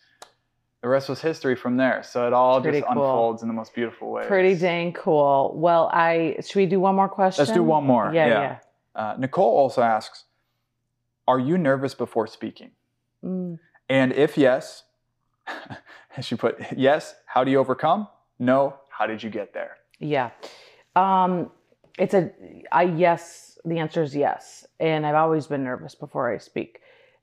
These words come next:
Speaker 2: But it's the, the type of nervousness has changed. So it's more of, like, a nervous excitement. I'm excited. Like, it's, it, listen, if I'm not getting, like,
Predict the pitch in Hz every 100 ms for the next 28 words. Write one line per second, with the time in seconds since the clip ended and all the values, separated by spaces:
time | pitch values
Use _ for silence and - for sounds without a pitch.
0 | - 139 151 151 - - - _ - 135
1 | 143 147 160 139 139 151 147 - _ -
2 | - 147 151 185 160 180 180 180 175 -
3 | 160 180 190 - 143 127 - - 123 -
4 | 143 - - _ _ _ _ _ 160 156
5 | 160 160 156 160 160 143 147 147 143 135
6 | 139 135 139 - - - - - - -
7 | - 180 254 - - _ _ _ _ _
8 | 143 139 - - - - 131 143 190 -
9 | _ _ _ _ 147 139 - 135 - -
10 | - - - - - - 196 165 156 202
11 | 262 277 269 143 160 156 160 135 127 -